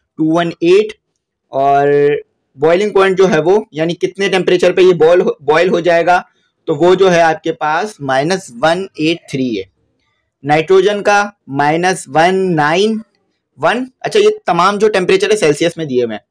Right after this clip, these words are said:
और बॉइलिंग पॉइंट जो है वो माइनस वन सेवन सेवन। और मरकरी जो कि हमारे पास एक सॉलिड होता है लेकिन लिक्विड फॉर्म में पाया जाता है, तो इसका जो है वो माइनस, माइनस ट्वेंटी नाइन और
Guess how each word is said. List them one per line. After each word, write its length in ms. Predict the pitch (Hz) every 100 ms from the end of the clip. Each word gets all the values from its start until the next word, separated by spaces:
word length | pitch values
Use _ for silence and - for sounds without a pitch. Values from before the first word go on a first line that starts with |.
| _ _ _ _
और 500 | - 143 143 147 143 - 143
बॉइलिंग 360 | 147 170 208
पॉइंट 240 | 208 202 185
जो 100 | 190
है 80 | 160
वो 100 | 175
माइनस 600 | 156 143 170 202 - - _ _
वन 300 | 139 185 240 - _ _ _
सेवन 360 | - 156 156 185
सेवन। 360 | 135 107 87 _ _ _ _ _ -
और 140 | 139
मरकरी 480 | 147 165 175 220 233 - _ _
जो 180 | 127 170
कि 120 | 185
हमारे 320 | 185 165 170 180
पास 240 | 175 175
एक 140 | 180 -
सॉलिड 360 | - 147 185
होता 220 | 190 185 185
है 160 | 170 - _ 135
लेकिन 200 | 143 156
लिक्विड 300 | 151 180 175
फॉर्म 160 | 175
में 100 | 170
पाया 160 | 165 160
जाता 260 | 156 160 -
है, 120 | - _ _ _ -
तो 60 | 143
इसका 240 | 151 185
जो 100 | 185
है 80 | 180
वो 80 | 180
माइनस, 420 | 160 156 175 180 _ _ _ _ _ _ _ _ _
माइनस 540 | 127 139 156 170 190 190
ट्वेंटी 280 | 170 156 151
नाइन 300 | 156 180 208
और 320 | - 156 165